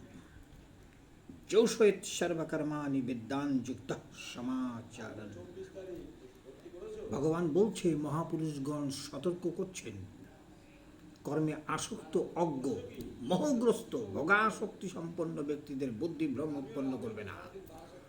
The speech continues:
তাদের জ্ঞান প্রকৃতি এবং রুচি অনুসারে তাদের নিযুক্ত করবে। তাদের সামনে আদর্শ হসুক, তাদের সামনে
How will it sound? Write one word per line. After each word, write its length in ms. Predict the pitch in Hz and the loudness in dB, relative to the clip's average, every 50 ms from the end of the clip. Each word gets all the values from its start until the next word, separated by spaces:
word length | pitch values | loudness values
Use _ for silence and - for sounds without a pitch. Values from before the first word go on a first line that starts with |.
| - - - - - - - | -18 -16 -16 -16 -12 -8 -6
তাদের 340 | 123 117 131 117 98 92 | -4 -2 -2 -2 -2 -2
জ্ঞান 420 | - 143 165 170 175 190 180 175 165 - - | 2 4 6 8 8 8 8 8 6 4 4
প্রকৃতি 420 | 185 175 175 - 202 185 180 190 175 | 4 4 6 6 4 6 8 8 8
এবং 280 | 165 170 151 131 117 101 | 10 8 6 4 4 4
রুচি 340 | 117 165 180 - 220 196 185 | 4 4 4 6 6 6 6
অনুসারে 500 | 180 175 170 147 - - 113 104 - - - 139 139 135 - - - - - - - - - - - | 6 6 2 0 -2 -6 -6 -6 -8 -8 -8 -10 -12 -12 -12 -14 -16 -18 -20 -20 -20 -20 -20 -16 -10
তাদের 280 | - 120 131 131 131 117 | -6 -4 0 0 2 2
নিযুক্ত 440 | 113 120 120 127 151 - - - 139 | 2 0 0 0 -2 -2 -2 -4 -4
করবে। 360 | - 117 104 95 92 - - - 143 143 139 - 135 131 127 - - - - - - - - - - - - | -4 -4 -6 -6 -6 -8 -8 -10 -10 -12 -14 -12 -12 -14 -14 -14 -14 -16 -18 -18 -20 -20 -20 -20 -18 -12 -8
তাদের 220 | 123 113 127 120 | -4 -2 -2 -2
সামনে 540 | - - - - 165 165 170 165 160 - - 143 | -2 -2 -2 0 2 2 4 2 2 0 -2 0
আদর্শ 420 | 156 180 190 220 196 - - 208 | 2 4 6 6 4 4 4 4
হসুক, 400 | 170 143 143 135 135 - 127 101 - - - - - - - - - - - - - - - - - - - - | 4 4 4 2 0 -4 -6 -8 -8 -12 -16 -20 -20 -18 -18 -18 -16 -16 -18 -16 -16 -16 -16 -16 -16 -14 -8 -4
তাদের 240 | 135 135 147 165 | 0 4 4 4
সামনে 380 | - - - 175 175 175 170 | 4 4 2 2 2 4 2